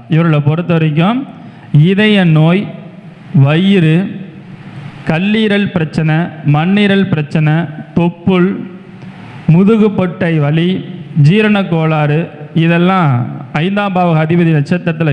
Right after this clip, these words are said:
கிரகம் இல்லைன்னா இவனோட உடல் ரீதியில சில பாதிப்பு தொந்தரவுகள் இதன் மூலமாக அவர்களுக்கு உருவாக்கி கொடுக்குது. அப்ப இவங்க என்ன பண்ணணும்? கண்டிப்பாக உடற்பயிற்சி ரொம்ப முக்கியத்துவம் கொடுக்கணும், மூச்சு பயிற்சிக்கு முக்கியத்துவம் கொடுக்கணும்.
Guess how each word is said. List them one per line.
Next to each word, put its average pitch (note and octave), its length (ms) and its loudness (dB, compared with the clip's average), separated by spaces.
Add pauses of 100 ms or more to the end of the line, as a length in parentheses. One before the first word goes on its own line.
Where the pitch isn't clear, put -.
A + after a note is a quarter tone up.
கிரகம் D3+ 320 4
இல்லைன்னா C#3 380 0 (720)
இவனோட D#3+ 200 2 (140)
உடல் A3 320 2
ரீதியில F#3+ 340 2 (360)
சில F3+ 120 2 (180)
பாதிப்பு F#3 380 0 (100)
தொந்தரவுகள் D#3+ 500 2
இதன் E3 240 0
மூலமாக D3+ 440 2
அவர்களுக்கு C#3+ 360 2 (100)
உருவாக்கி D#3+ 440 2
கொடுக்குது. B2 500 2 (360)
அப்ப E3 100 -6 (120)
இவங்க F#3+ 260 -2
என்ன F#3+ 100 -2 (120)
பண்ணணும்? F3+ 400 0 (500)
கண்டிப்பாக F3+ 680 -2 (600)
உடற்பயிற்சி G3+ 680 0 (100)
ரொம்ப F3+ 320 2
முக்கியத்துவம் F3 500 0
கொடுக்கணும், D#3+ 420 2 (180)
மூச்சு A#3+ 320 2 (100)
பயிற்சிக்கு E3+ 440 0 (100)
முக்கியத்துவம் D#3 480 2
கொடுக்கணும். B2 340 0